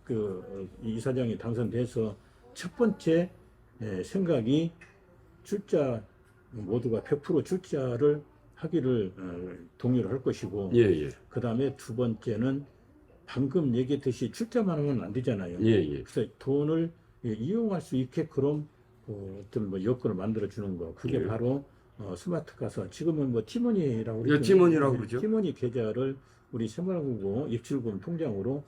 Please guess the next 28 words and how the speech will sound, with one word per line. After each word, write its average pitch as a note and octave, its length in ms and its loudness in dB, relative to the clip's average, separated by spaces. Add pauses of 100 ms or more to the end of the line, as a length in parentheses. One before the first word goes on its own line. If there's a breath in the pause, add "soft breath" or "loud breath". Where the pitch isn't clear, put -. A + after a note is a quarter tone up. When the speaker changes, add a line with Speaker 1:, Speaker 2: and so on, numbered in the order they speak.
(100)
Speaker 2:
예. E2 300 -2
Speaker 1:
적용하게끔 A2+ 840 -6
해서 A2 540 -6 (500 soft breath)
실질적으로 E3+ 840 6 (120)
이율 A#3 360 0
같은 D3+ 340 0
것은 F3 440 2 (420)
그분한테 F3 440 0
환원할 A#3+ 400 -2
수가 - 220 -8
있어요. G2 320 -8 (160)
Speaker 2:
예. F2+ 480 2 (100)
Speaker 1:
그런데 B2+ 520 0 (260)
우리 A2 420 -2
그 F#2+ 180 -6
금고에서는, A2+ 840 0 (840)
예, G#2+ 380 -6
돈이 C#3+ 420 -2
들어와서 - 720 -4 (160)
Speaker 2:
예. D#2 180 -4 (560)
Speaker 1:
또 C3+ 380 2
돈이 A#2+ 300 -2
빠져나가는 C3+ 640 -8
기간이 B2 400 -8
있지 - 200 -14
않습니까? G2 300 4
Speaker 2:
예, D2+ 320 4
예. B1+ 80 -8